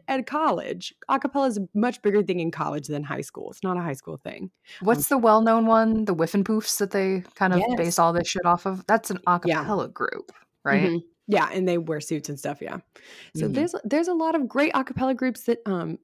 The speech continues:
Speaker 1: the Nor'easters, I think, is one.
Speaker 2: That's a great name.
Speaker 1: I think that's their name. Um, my wife, like, literally listens to their music,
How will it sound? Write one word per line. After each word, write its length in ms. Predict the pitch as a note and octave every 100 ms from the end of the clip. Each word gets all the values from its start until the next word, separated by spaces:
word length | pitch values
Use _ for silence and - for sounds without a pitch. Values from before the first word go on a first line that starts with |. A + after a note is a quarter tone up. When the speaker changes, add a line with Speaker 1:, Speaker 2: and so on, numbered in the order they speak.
| -
Speaker 1:
the 160 | F#3+ F#3+
Nor'easters, 640 | G3+ A3+ G3 G#3 A3+ A3
I 100 | G#3+
think, 300 | G#3+ A#3+ -
is 180 | B3+ -
one. 680 | C4+ C4+ C4 C4 C4 C4+ C4 _ _ -
Speaker 2:
That's 120 | -
a 40 | G3+
great 320 | C#3 B2 -
name. 380 | B2+ D#3+ A2 - _ _ -
Speaker 1:
I 60 | F3+
think 200 | B3+ -
that's 200 | F#3 -
their 140 | D3+
name. 280 | D3+ D#3 E3 -
Um, 300 | D#3 D3+ -
my 180 | D#3+ F#3+
wife, 280 | G#3 A3+ A3+
like, 160 | F#3 F3
literally 340 | F3 F3 E3+
listens 320 | D#3+ D#3+ E3
to 100 | -
their 120 | D#3+ D3+
music, 300 | D#3+ D3+